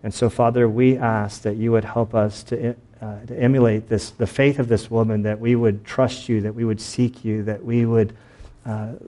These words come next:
like in another parable where Jesus <laughs> talks about the,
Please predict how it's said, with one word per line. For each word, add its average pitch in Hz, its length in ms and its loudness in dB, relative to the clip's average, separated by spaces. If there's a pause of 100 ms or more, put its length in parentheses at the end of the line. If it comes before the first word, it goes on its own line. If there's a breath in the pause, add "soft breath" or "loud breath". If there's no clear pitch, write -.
like - 400 -6 (120)
in 120 120 2
another 123 340 4
parable 117 460 4
where 110 100 0
Jesus 113 340 -2
<laughs> - 120 -12
talks 101 260 -6
about 107 320 0
the, 110 160 0